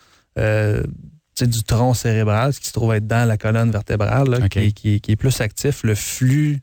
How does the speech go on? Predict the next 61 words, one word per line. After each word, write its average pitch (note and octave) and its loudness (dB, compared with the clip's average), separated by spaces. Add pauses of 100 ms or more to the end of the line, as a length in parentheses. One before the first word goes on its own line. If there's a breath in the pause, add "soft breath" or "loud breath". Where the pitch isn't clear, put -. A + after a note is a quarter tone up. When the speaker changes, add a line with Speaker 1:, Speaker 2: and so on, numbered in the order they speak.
(120)
Speaker 1:
sanguin A#2 0
est C3+ 0
plus - -4
actif B2 -4
à A#2 0
ce A#2 -4
niveau-là B2+ 2
lors B2 2
de A2+ -8
la A2 -2
migraine. G#2 -4
Fait - -8
qu'on A2 -2
pense C3+ 0
qu'il - -4
y - -2
a, - -2
qu'il - -6
y A2 2
a G#2 2
comme C#3 2
un A#2 4
effet A2+ 0
au C3+ 4
niveau A#2+ 2 (360 soft breath)
vasculaire. G#2+ 0 (340 loud breath)
Chez - -2
les A#2+ 2
femmes, C#3 0
justement, A#2+ 2
avec, A2+ -2
euh, G#2+ 0 (380 soft breath)
euh, G#2+ 2
quand A2 0
ils G#2+ 2
ont A2+ 4
leurs G#2 2
règles A#2+ 0
ou G#2+ -4
leur G#2 0
menstruation, G#2 0
ces B2 2
choses-là, A2+ 2
on A2+ 4
voit B2 2
que A#2+ -2 (380 soft breath)
les A2 2
douleurs A#2 2
sont A2 -4
plus A2 -2
intenses, A2+ 0
puis - -10
ça A2 -2
arrive A2 2
souvent A2+ 0
à A#2+ 4
ce - -2
moment-là. G2+ 0 (180)
Speaker 2:
OK. G2+ 2 (960 loud breath)
Speaker 1:
Une B2 2
cer-, D#3+ 0